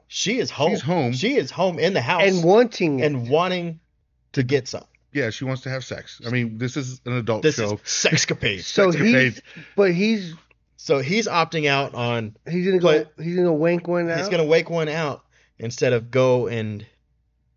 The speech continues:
Speaker 1: be with
Speaker 3: And penetrate his
Speaker 1: the
Speaker 3: girlfriend?
Speaker 1: girlfriend. Yeah,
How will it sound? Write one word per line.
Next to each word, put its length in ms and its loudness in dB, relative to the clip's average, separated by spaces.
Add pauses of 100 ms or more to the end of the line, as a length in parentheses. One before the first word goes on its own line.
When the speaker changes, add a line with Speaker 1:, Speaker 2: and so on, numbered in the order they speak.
(280)
Speaker 1:
be 220 -4
with 240 -2
Speaker 3:
And 180 -2
penetrate 520 -2
his 420 -10 (160)
Speaker 1:
the 60 -18
Speaker 3:
girlfriend? 500 -6
Speaker 1:
girlfriend. 640 -2
Yeah, 280 -2